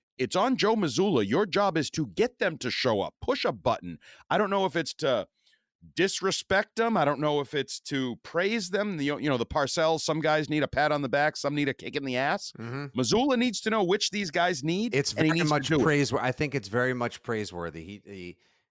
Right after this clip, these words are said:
Speaker 2: he doesn't believe that Al Horford can shoot as poorly again. He buys into all of his guys.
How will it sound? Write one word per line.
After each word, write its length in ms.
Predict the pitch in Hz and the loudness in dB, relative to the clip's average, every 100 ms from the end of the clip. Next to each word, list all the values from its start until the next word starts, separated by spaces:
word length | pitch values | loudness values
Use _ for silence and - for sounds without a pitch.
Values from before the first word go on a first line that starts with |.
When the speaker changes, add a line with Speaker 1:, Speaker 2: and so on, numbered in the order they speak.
| _ | _
Speaker 2:
he 60 | 104 | -10
doesn't 240 | 110 117 | -8 -6
believe 340 | 110 123 123 104 | -2 0 0 0
that 120 | 110 | 0
Al 200 | 110 113 | 0 0
Horford 380 | 117 113 120 101 | 0 -2 -6 -12
can 120 | 107 | -14
shoot 220 | - 120 | -10 -8
as 120 | 107 - | -10 -10
poorly 460 | 117 113 107 101 | -6 -4 -2 -4
again. 360 | 95 104 104 101 | -4 -6 -6 -8
He 140 | 95 | -12
buys 360 | 71 98 104 101 | -4 -2 -2 -6
into 200 | 101 107 | -12 -10
all 260 | 95 107 | -6 -4
of 80 | 110 | -4
his 160 | 117 101 | -8 -8
guys. 460 | 110 104 104 98 | -4 -2 -2 -4